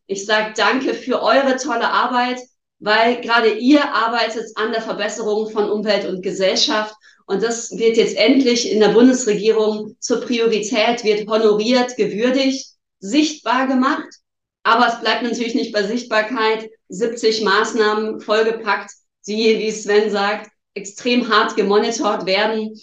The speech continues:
sind natürlich mit dabei, die euch allen zugutekommen soll, die euch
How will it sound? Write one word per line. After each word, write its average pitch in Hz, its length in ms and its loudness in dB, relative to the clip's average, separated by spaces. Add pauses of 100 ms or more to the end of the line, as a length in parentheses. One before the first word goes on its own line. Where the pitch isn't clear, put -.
(720)
sind 247 300 0
natürlich 220 400 0
mit 208 180 2
dabei, 208 720 0 (120)
die 214 280 2 (160)
euch 214 400 -2
allen 208 320 0
zugutekommen 202 840 -2
soll, 196 300 0
die 202 260 -4
euch 285 500 4